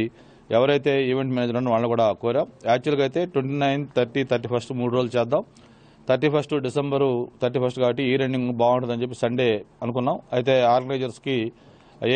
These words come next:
అయితే ఆ ప్రోగ్రామ్స్ ప్లాన్ చేసుకున్నారో థర్టీ ఫస్ట్న కుదరట్లేదు కాబట్టి ట్వంటీ ఎయిత్, ట్వంటీ నైన్, థర్టీ ఎయిత్ చేయాలని ఒక స్థలం కూడా అనుకున్నాం. దాన్ని కూడా కన్ఫర్మ్ చేయబోతా ఉన్నాం. పదహారున వీలైతే ముఖ్యమంత్రి గారి చేతుల మీదుగా ఆ హెలి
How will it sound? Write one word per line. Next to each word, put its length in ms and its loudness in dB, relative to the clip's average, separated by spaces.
అయితే 200 0
ఆ 20 6
ప్రోగ్రామ్స్ 420 0
ప్లాన్ 200 -2
చేసుకున్నారో 360 -2
థర్టీ 220 -2
ఫస్ట్న 280 -6
కుదరట్లేదు 480 -2
కాబట్టి 240 -2
ట్వంటీ 260 2
ఎయిత్, 180 0
ట్వంటీ 200 -2
నైన్, 160 -2
థర్టీ 200 0
ఎయిత్ 160 -2
చేయాలని 400 2
ఒక 260 2
స్థలం 280 0
కూడా 120 -4
అనుకున్నాం. 360 -4
దాన్ని 220 2
కూడా 140 2
కన్ఫర్మ్ 260 -6
చేయబోతా 360 -6
ఉన్నాం. 160 -10
పదహారున 440 0
వీలైతే 320 -2
ముఖ్యమంత్రి 380 0
గారి 140 2
చేతుల 220 0
మీదుగా 260 2
ఆ 20 4
హెలి 160 2